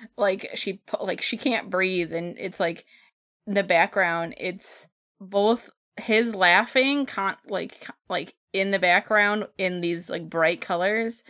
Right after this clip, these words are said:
and then all of a sudden, like, as she starts focusing, like, it's her, like, drum beat,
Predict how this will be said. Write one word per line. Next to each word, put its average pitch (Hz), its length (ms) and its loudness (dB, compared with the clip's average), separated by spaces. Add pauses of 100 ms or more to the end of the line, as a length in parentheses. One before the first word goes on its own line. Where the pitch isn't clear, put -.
(260)
and 175 100 -6
then 170 100 -2
all 170 180 2
of 180 80 -2
a 190 80 -2
sudden, 180 460 -2
like, 165 300 -4 (280)
as 180 140 0
she 185 160 -4
starts 170 320 -4
focusing, 247 760 -2 (560)
like, 175 340 -2
it's - 300 -6 (100)
her, 175 680 2
like, 156 180 -4 (120)
drum 180 360 2
beat, 226 320 -2